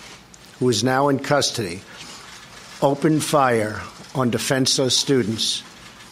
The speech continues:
and teachers. He murdered seventeen people and badly wounded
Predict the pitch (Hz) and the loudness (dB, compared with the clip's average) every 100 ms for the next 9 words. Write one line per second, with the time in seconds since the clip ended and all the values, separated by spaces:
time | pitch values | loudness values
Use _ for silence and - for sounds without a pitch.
0 | - - - 120 117 143 131 127 85 - | -20 -12 -4 -2 0 0 0 -4 -4 -4
1 | - - - - - - - - - - | -4 -6 -12 -18 -18 -18 -20 -20 -18 -18
2 | - - - - 147 147 156 156 147 143 | -20 -20 -18 -2 2 4 4 6 4 2
3 | 143 - - - - - - - - - | -2 -8 -14 -18 -20 -20 -20 -20 -20 -20
4 | - - - - 135 123 131 135 131 127 | -20 -20 -6 0 2 2 2 2 0 0
5 | 131 - 98 95 - - - - - - | -2 0 -4 -4 -12 -18 -20 -20 -18 -20
6 | - - - - - - - - 131 123 | -20 -20 -20 -20 -20 -20 -20 -6 0 2
7 | 113 127 131 131 127 131 123 107 | 4 4 4 4 4 4 4 2